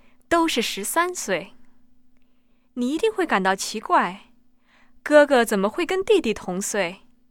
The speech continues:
同岁怎么算得上是哥哥？哈哈，这是因为我跟哥哥是孪生兄弟。严格的讲，我哥哥的年龄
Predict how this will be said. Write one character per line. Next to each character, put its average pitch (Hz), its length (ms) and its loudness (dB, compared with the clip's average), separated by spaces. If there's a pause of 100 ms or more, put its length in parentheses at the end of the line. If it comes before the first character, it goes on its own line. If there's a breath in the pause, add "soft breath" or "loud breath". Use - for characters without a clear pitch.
(440)
同 254 280 -2
岁 415 300 4
怎 233 140 2
么 214 80 2
算 302 200 2
得 277 80 0
上 262 220 0
是 247 160 -6
哥 339 300 -6
哥？ 196 300 0 (1040)
哈 233 160 -4
哈， 190 240 4 (280 loud breath)
这 285 140 2
是 285 80 -4
因 285 200 -4
为 262 120 8
我 240 340 6
跟 330 200 -4
哥 381 240 0
哥 254 400 4
是 - 180 -8
孪 208 300 -4
生 370 260 -4
兄 226 300 -2
弟。 196 260 -6 (800)
严 214 220 2
格 208 140 0
的 214 100 -2
讲， 180 380 2 (420)
我 226 140 2
哥 392 160 -2
哥 - 120 0
的 269 100 6
年 226 280 2
龄 220 300 0